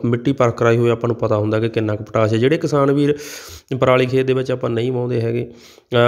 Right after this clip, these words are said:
ਅ, ਜਾਂ ਆਪਾਂ ਬਾਹਰੋਂ ਪੋਟਾਸ਼ ਘੱਟ ਐਡ ਕਰਦੇ ਤਾਂ ਫਸਲ ਦਾ ਜਿਹੜਾ ਝਾੜ ਕਾਫੀ, ਅ, ਫਰਕ ਪੈਣ ਦਾ ਖਦਸ਼ਾ ਰਹਿੰਦਾ ਹੈਗਾ। ਤਾਂ ਪੋਟਾਸ਼ ਤੱਤ ਵਾਸਤੇ ਅਵੇਲੇਬਲ ਜਿਹੜੇ ਸੋਰਸ ਨੇ, ਉਹ ਇੱਕ ਮੁੱਖ ਤੌਰ 'ਤੇ ਸੱਠ ਪਰਸੈਂਟ ਵਾਲਾ Merotof ਪੋਟਾਸ਼ ਆਉਂਦਾ, ਪੋਟਾਸ਼ੀਅਮ ਕਲੋਰਾਈਡ।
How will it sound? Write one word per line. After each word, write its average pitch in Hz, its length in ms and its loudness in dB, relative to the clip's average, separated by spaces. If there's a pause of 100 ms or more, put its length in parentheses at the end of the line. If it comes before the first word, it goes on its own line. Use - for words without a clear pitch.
ਅ, 123 40 4
ਜਾਂ 120 220 2
ਆਪਾਂ 120 220 0
ਬਾਹਰੋਂ 123 280 2
ਪੋਟਾਸ਼ 120 420 -2
ਘੱਟ 123 160 -2
ਐਡ 113 140 2
ਕਰਦੇ 117 340 -2
ਤਾਂ 120 120 -2
ਫਸਲ 117 360 0
ਦਾ 117 120 4
ਜਿਹੜਾ 117 160 2
ਝਾੜ 117 400 0
ਕਾਫੀ, 107 440 -4 (400)
ਅ, 107 40 0
ਫਰਕ 117 320 0
ਪੈਣ 107 240 0
ਦਾ 107 100 -2
ਖਦਸ਼ਾ 101 420 -2
ਰਹਿੰਦਾ 101 280 -4
ਹੈਗਾ। 104 240 -6 (1200)
ਤਾਂ 175 280 2
ਪੋਟਾਸ਼ 160 500 0
ਤੱਤ 170 200 -2
ਵਾਸਤੇ 165 400 -2
ਅਵੇਲੇਬਲ 147 440 2
ਜਿਹੜੇ 139 220 0
ਸੋਰਸ 117 420 -2
ਨੇ, 123 140 0
ਉਹ 131 200 0
ਇੱਕ 127 320 0
ਮੁੱਖ 120 260 -2
ਤੌਰ 123 160 0
'ਤੇ 120 140 -2
ਸੱਠ 117 240 0
ਪਰਸੈਂਟ 117 400 -2
ਵਾਲਾ 120 180 2
Merotof 120 320 2
ਪੋਟਾਸ਼ 110 400 -2
ਆਉਂਦਾ, 113 140 2
ਪੋਟਾਸ਼ੀਅਮ 117 400 -2
ਕਲੋਰਾਈਡ। 113 420 0